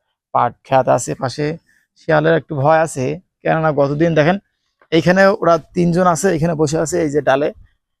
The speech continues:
এই যে কলার বেগুর এখানে, ওরা এখানে বসে আছে। এই যে, এই যে দেখতে পাচ্ছেন এখানে একটা ডাল, এই ডালে ওরা তিনজন বসে থাকে। আর ওই যে শিয়াল ওখান থেকে ফলো করছে,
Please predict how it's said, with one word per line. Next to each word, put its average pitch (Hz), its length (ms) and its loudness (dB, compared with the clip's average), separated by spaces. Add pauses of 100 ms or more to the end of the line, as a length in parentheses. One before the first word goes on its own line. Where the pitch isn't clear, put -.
(140)
এই 143 120 -4
যে 139 140 2 (480)
কলার 147 300 4
বেগুর 147 280 2
এখানে, 170 300 0 (180)
ওরা 156 280 0
এখানে 147 200 0
বসে 143 220 0
আছে। 123 140 -2 (160)
এই 135 160 -2
যে, 139 160 -4
এই 127 60 -6
যে 127 140 -12
দেখতে 131 200 -14
পাচ্ছেন 151 240 -10
এখানে 151 180 -10
একটা 139 120 -10
ডাল, 135 200 2 (500)
এই 139 120 0
ডালে 147 220 0
ওরা 165 140 4
তিনজন 160 280 -2
বসে 147 280 -4
থাকে। 127 200 -2
আর 123 180 2
ওই 185 340 6
যে 180 100 0
শিয়াল 156 320 0
ওখান 151 220 -4
থেকে 156 160 -6
ফলো 143 240 -4
করছে, 147 300 -6